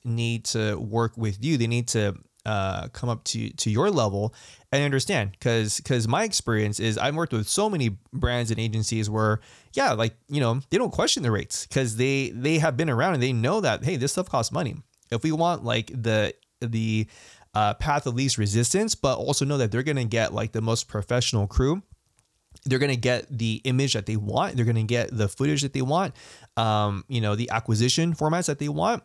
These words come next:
then, like, hey, you know, we're, we're paying the rates. Um, and unfortunately, there, there's other, there's other agencies that go the other way where,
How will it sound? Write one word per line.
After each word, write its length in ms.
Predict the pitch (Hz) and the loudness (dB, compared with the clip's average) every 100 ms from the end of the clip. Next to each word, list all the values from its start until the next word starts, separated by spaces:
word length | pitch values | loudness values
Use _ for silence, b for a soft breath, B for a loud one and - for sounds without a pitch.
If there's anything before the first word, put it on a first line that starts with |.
| _ | _
then, 300 | 127 160 170 | -6 -4 -2
like, 240 | 170 165 | -2 -4
hey, 320 | - 247 - - - | -4 -2 -2 -8 -14
you 160 | 95 131 | -8 -2
know, 140 | 170 | 0
we're, 160 | 156 170 | 0 0
we're 140 | 165 | 0
paying 200 | 165 185 | 0 -2
the 80 | 160 | 0
rates. 360 | 196 - - - B B B - | -2 -2 -6 -10 B B B -6
Um, 300 | 120 127 127 | -2 0 0
and 120 | 127 135 | 0 0
unfortunately, 420 | 135 156 - 139 | 0 -2 0 0
there, 140 | 131 | 0
there's 140 | 120 127 | 0 0
other, 160 | 135 | 0
there's 180 | 131 123 | 0 0
other 140 | 131 131 | 2 0
agencies 540 | 127 120 120 127 117 | 0 0 -2 0 0
that 140 | 110 | 0
go 100 | 104 | 0
the 100 | 110 | 0
other 120 | 131 127 | 2 2
way 280 | 120 117 | 2 2
where, 420 | 117 107 107 104 | 0 0 0 0